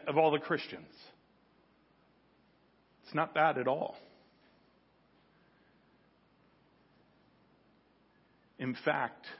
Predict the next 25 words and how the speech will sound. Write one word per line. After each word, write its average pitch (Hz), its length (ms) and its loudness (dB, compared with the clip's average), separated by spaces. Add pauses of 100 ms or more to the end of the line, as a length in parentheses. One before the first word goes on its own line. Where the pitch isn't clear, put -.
(760)
you're 135 140 2
gonna 123 260 0 (140)
see 180 140 -4
the 113 220 -4
separation 123 600 -2
because 117 640 0 (1900)
when 131 140 -2
it 240 120 -2
was 156 220 0
said 185 160 0
in 156 160 0
court 127 300 0 (120)
that 123 120 2
it 127 180 -2
will 123 120 -2
bring 135 280 -2
a 117 60 -4
chaos, 110 500 -4 (2000)
it 135 120 2
is 120 240 0
literally 180 540 0
going 147 360 -2
to - 120 -10
bring 151 420 -2
the 160 120 -2